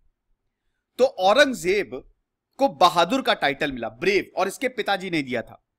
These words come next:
एक बार एक वॉर एलिफेंट लगभग औरंगजेब के ऊपर चढ़ ही गया था। देखिए, वॉरियर क्वालिटीज औरंगजेब में शुरू से ही दिखने लगी। तो एक बार क्या हुआ कि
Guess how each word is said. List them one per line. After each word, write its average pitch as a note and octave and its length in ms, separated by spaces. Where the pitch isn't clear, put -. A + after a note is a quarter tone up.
एक A3 160
बार B3+ 140
एक B3+ 140
वॉर G#3 280
एलिफेंट E3 340
लगभग F3+ 400
औरंगजेब G3+ 400
के A3+ 100
ऊपर B3+ 160
चढ़ F3 180
ही G3 100
गया C3 140
था। C3 120
देखिए, G3+ 440
वॉरियर G#3 440
क्वालिटीज B3+ 440
औरंगजेब A3 380
में B3+ 100
शुरू A#3 280
से A3+ 140
ही A#3 60
दिखने F#3 280
लगी। A#2 200
तो C4 280
एक A#3+ 280
बार A3 220
क्या G#3+ 160
हुआ C3+ 380
कि A#3 180